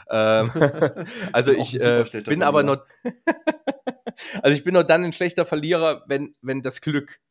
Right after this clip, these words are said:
Speaker 1: nicht auf meiner
Speaker 2: Ja.
Speaker 1: Seite ist.
Speaker 2: Ja,
Speaker 1: Ich
Speaker 2: ja.
Speaker 1: hasse eigentlich den zu großen Glücksfaktor.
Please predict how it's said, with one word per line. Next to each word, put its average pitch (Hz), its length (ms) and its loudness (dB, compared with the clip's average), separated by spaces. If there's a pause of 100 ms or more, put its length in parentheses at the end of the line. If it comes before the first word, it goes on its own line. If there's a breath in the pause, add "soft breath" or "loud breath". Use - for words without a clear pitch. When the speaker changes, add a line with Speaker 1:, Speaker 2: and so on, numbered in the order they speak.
Speaker 1:
nicht 107 180 -10
auf 95 100 -14
meiner 98 200 -6
Speaker 2:
Ja. 113 80 -4
Speaker 1:
Seite 78 300 -8
ist. - 200 -20
Speaker 2:
Ja, 131 60 -14
Speaker 1:
Ich 120 80 -10
Speaker 2:
ja. 98 40 -8
Speaker 1:
hasse 131 340 -6
eigentlich 120 520 -6
den 117 240 -10
zu 143 200 -8
großen 123 360 -10
Glücksfaktor. 156 920 -10